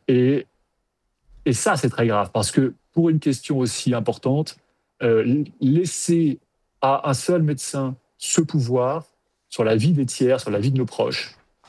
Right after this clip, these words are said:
euh, c'est un pouvoir exorbitant, et nous priver, nous, de la faculté de contester cette décision en justice, c'est vraiment, mais c'est, c'est, ça, ça viole vraiment tous nos, tous nos droits.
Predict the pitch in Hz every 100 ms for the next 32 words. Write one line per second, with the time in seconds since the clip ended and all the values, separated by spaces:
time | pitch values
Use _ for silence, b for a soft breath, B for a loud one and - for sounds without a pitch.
0 | - 127 113 104 - 139 123 - 143 131
1 | - 196 147 143 127 123 - 127 170 -
2 | - - 139 139 - 180 180 160 139 190
3 | 139 _ _ _ _ _ _ - 123 110
4 | - 180 - 151 - 165 147 - _ _
5 | _ _ _ _ _ 104 - 208 196 190
6 | - 160 139 123 127 - 123 120 117 113
7 | - 127 139 - - - 110 107 104 110
8 | 113 - - - - - _ _ - -
9 | 160 - 85 - 117 - - 90 107 120
10 | 101 95 101 95 117 104 - 113 104 107
11 | 113